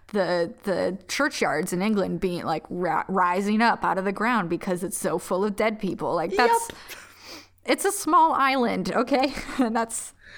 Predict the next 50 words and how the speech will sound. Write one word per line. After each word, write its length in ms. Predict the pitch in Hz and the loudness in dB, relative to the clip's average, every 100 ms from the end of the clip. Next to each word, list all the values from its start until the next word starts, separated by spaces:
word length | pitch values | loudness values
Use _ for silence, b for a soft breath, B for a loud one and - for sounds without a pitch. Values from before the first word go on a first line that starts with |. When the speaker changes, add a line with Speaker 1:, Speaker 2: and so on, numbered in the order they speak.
| B B | B B
Speaker 1:
just 240 | 233 240 | -4 -2
what 160 | - 220 | -2 0
happens 460 | - - - 254 175 | 2 0 -2 -2 -2
over 200 | 285 214 | 0 0
Speaker 2:
Exa- 60 | 220 | 0
Speaker 1:
time. 240 | - 277 | 0 2
Speaker 2:
Well, 140 | 269 262 | 4 4
and, 300 | 269 262 - | 2 0 2
and 280 | 254 240 233 | 2 2 2
the 140 | 240 | 2
land 460 | 240 254 339 285 247 | 2 2 2 0 0
was 300 | 240 233 185 | 0 0 0
divvied 260 | 208 220 226 | -2 0 -2
up 140 | 214 | -2
so 160 | - 202 | -4 -2
quickly, 260 | 262 262 | -2 0
like, 180 | 202 185 | -2 -2
you 60 | 226 | -4
couldn't 260 | - 311 | -4 -2
bury 280 | 202 240 302 | 0 2 0
people 300 | 285 208 185 | -2 -4 -4
just 180 | 170 170 | -6 -4
anywhere. 520 | - 240 185 - 80 B B B B B | -2 0 -2 -4 -10 B B B B B
So, 180 | - - | -2 6
Speaker 1:
Mm-hmm. 400 | 208 196 175 175 | 6 6 4 2
Speaker 2:
yeah. 220 | 311 320 - B B B - | 2 0 -4 B B B -2
Yeah, 220 | 392 220 - | 0 0 0
uh, 240 | 202 202 202 | 0 2 2
it 60 | 214 | 0
looks 160 | 214 | -2
like 140 | 247 233 | -2 -2
churches 400 | 240 233 247 214 | -2 0 0 0
are 80 | |
all 100 | 226 | 0
sinking 400 | 220 - 226 240 | 0 0 0 2
into 160 | 240 226 | 0 0
the 60 | 240 | -2
ground 340 | 269 285 233 | 0 0 0
because 220 | 208 208 | 0 0
actually 580 | 208 208 - 220 214 214 B B - | 0 -2 -2 0 0 -2 B B -2
the 120 | 202 | 0
mass 480 | 202 196 190 220 240 | 2 2 0 0 0
of 100 | 208 | 2
all 160 | 214 | 0
the 100 | 220 | 0
dead 280 | 196 240 208 | 0 0 0
bodies 480 | 220 302 202 185 196 | -2 0 0 0 -2
is 120 | 220 | -2
rising 600 | 214 202 196 208 214 247 | -2 0 2 0 0 0
up. 180 | 311 | -2